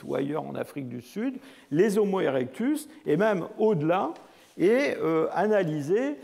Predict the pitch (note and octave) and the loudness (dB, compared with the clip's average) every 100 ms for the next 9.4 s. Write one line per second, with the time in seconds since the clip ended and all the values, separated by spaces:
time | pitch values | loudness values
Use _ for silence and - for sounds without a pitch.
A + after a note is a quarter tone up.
0 | - - C3+ C#3+ C#3+ C#3 C3 B2+ B2+ B2 | -18 -10 -2 0 0 0 -2 -2 -2 -2
1 | B2 B2 B2 C#3+ F3+ G3 F#3+ F#3 F3+ D#3 | -2 -2 -4 0 2 2 0 -2 -4 -4
2 | D#3 C#3+ B2+ C#3 F#3 B3 B3 - - - | -4 -4 -4 -2 -2 -2 -6 -14 -20 -8
3 | C3+ C#3 C3+ C3+ C3 G3 F#3+ F3+ - E3 | -4 0 0 0 -2 0 0 0 -2 -2
4 | F3 E3+ C3+ D3 D#3 D#3 - D#3 D3+ D#3+ | -2 -4 -6 -6 -4 -6 -6 -8 -6 -6
5 | - E3 - C3+ C#3 B2+ C3+ C3 A#3 G#3 | -6 -10 -8 -8 -6 -6 -6 -6 -8 -4
6 | F#3+ E3+ D#3 D3+ A3+ A#3 C#3+ D3+ F3+ G3 | -2 -2 -2 -2 -4 -4 -4 -4 -4 -4
7 | E3 D3 B2+ C#3 G3 G#3+ B2 D#3 E3 B2+ | -4 -4 -4 -4 -4 -4 -4 -6 -6 -6
8 | C3 C3 D#3+ F#3+ F3 B2+ C#3 - B2+ A#2+ | -6 -4 -2 0 -2 -4 -8 -10 -12 -12
9 | A#2 D#3 F3 | -10 -6 -6